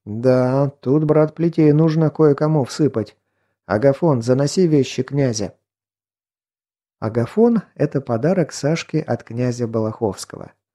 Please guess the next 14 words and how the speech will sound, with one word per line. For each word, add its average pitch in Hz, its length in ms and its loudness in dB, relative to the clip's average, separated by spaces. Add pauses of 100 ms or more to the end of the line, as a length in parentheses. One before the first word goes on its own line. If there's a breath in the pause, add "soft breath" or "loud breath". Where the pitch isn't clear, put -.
(240)
Подошли 131 460 2
они 180 280 4
на 160 100 4
базаре 143 440 4
к - 120 -4
лотку 143 340 2
мужичка 147 560 2
неказистого, 107 800 -2
даже 143 300 2
детка, 131 540 -2
скорее, 101 520 -2 (280)
купить 104 380 -4
подарки 104 460 -6
пацанам. 101 540 -8